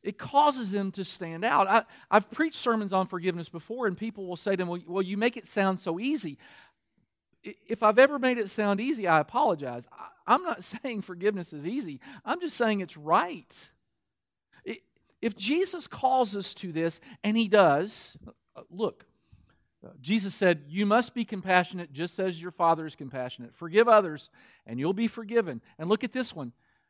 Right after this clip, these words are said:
"Make allowance for each other's faults and forgive anyone who offends you,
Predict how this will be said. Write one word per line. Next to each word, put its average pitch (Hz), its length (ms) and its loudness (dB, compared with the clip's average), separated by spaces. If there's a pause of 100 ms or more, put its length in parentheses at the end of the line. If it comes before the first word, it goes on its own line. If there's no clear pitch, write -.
(180)
"Make 226 200 2
allowance 214 540 2
for 226 160 -10
each 233 260 -4
other's 208 360 2
faults 185 480 2
and 156 200 -8 (220)
forgive 196 600 -4
anyone 226 440 0
who 214 100 -2
offends 170 400 -8
you, 120 180 -14